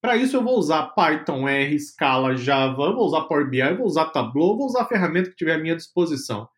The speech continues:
O importante é resolver aquilo que o cliente precisa. O cliente e os gestores, principalmente, também não estão nem aí preocupados se você vai configurar o parâmetro ou não lá naquela função. Se isso é muito importante pra você entregar o seu trabalho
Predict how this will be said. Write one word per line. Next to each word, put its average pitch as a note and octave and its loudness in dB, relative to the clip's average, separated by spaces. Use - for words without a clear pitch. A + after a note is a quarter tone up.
O G3 -2
importante G3 0
é F#3+ 2
resolver F#3+ 0
aquilo C3+ -4
que C#3 -6
o C3+ -8
cliente C3 -2
precisa. C3 -2
O B2 -8
cliente F#3+ 0
e C#3+ 2
os D#3 4
gestores, C#3+ 0
principalmente, B2 -4
também C3 -4
não D4 -2
estão C4 -6
nem D4 -4
aí E3 -2
preocupados C#3 -2
se G3 -2
você F#3 0
vai D3 0
configurar D#3+ 0
o E3+ -8
parâmetro D#3 0
ou C3+ 0
não B2 -2
lá C#3+ 0
naquela C#3 0
função. D3 -2
Se - -2
isso B3+ 4
é - 2
muito F#3 2
importante D#3 0
pra B2 -2
você B2 0
entregar A#2+ 0
o A#2 -4
seu A2+ -8
trabalho D#3 0